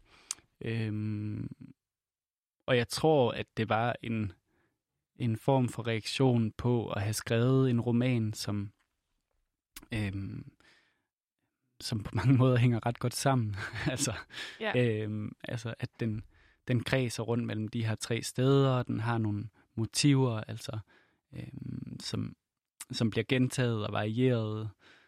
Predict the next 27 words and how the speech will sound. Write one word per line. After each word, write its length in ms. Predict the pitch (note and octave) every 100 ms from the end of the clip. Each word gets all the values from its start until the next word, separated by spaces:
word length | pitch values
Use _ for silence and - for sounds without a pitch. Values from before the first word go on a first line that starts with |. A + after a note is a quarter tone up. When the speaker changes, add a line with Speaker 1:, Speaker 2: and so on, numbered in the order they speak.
| _ -
Speaker 1:
jo 40 |
længere 240 | A#2 A#2 A#2
hen, 240 | A#2 A2 - C3 A#2
ja, 100 | A2+
og 100 | A#2
den 80 |
har 180 | A2+ A2
et 200 | G#2 - - -
overskueligt 480 | A2 - C3+ A#2+
antal 260 | A2 G#2 -
karakterer, 400 | - A2 - C3+
alt 220 | C#3 E3
sådan 100 | -
noget. 200 | A#2 A2+
På 140 | - C#3
mange 200 | C#3 C#3+
måder 200 | B2 A#2
er 40 |
det 120 | A2
en 60 | A2
klassisk 460 | - B2 B2 -
roman, 360 | A#2+ A#2+ A#2+ G#2
eller 160 | - G#2+
sådan, 140 | A#2+
Speaker 2:
Mm. 60 | A2+
Speaker 1:
når 80 |
den 180 | A2 A#2+